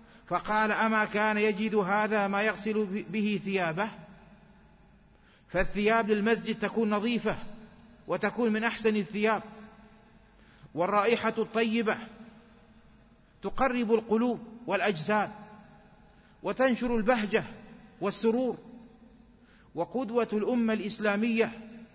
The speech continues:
هو رسولها عليه الصلاة والسلام، الذي قال الله عنه: "لقد كان لكم في رسول الله أسوة حسنة". ونبينا صلى الله عليه وسلم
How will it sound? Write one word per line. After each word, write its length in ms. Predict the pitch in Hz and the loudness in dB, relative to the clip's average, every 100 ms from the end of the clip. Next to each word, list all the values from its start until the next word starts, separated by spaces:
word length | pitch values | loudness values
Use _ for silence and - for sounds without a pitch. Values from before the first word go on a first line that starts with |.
| - - - - - | -20 -20 -20 -20 -8
هو 140 | 185 208 | -4 -2
رسولها 580 | 202 202 233 226 202 190 | -2 -2 -2 0 2 2
عليه 360 | 196 208 190 | 2 0 0
الصلاة 380 | 190 190 190 196 | -2 -2 -4 -4
والسلام، 460 | 190 160 - 113 92 - - - - - - - - - - - - _ - | -4 -8 -10 -14 -16 -20 -20 -20 -20 -20 -20 -20 -20 -20 -20 -20 -20 _ -2
الذي 240 | 175 202 | 0 2
قال 260 | 214 208 214 | 2 2 2
الله 340 | 214 214 196 | 2 0 0
عنه: 240 | 202 240 190 | 0 -2 0
"لقد 280 | 202 214 175 | -2 -2 -4
كان 300 | 208 220 214 | 0 0 2
لكم 380 | 220 220 214 | 0 -2 -4
في 160 | - 208 | -4 -4
رسول 340 | 214 208 220 | -4 -2 -2
الله 400 | 220 214 202 208 | 0 0 0 0
أسوة 420 | 214 214 214 233 208 | -2 -2 -4 -4 -8
حسنة". 360 | 175 156 120 - - - - - - - - - - _ _ _ - - - - 165 | -10 -10 -12 -14 -20 -20 -20 -20 -20 -20 -20 -20 -20 _ _ _ -20 -20 -20 -14 -4
ونبينا 720 | 190 202 220 226 233 208 180 | 0 0 0 0 2 0 -2
صلى 280 | 156 226 220 | -2 0 2
الله 340 | 214 208 196 | 2 0 0
عليه 280 | 196 202 196 | -2 0 0
وسلم 560 | 196 190 220 208 233 | -2 -2 -2 0 -2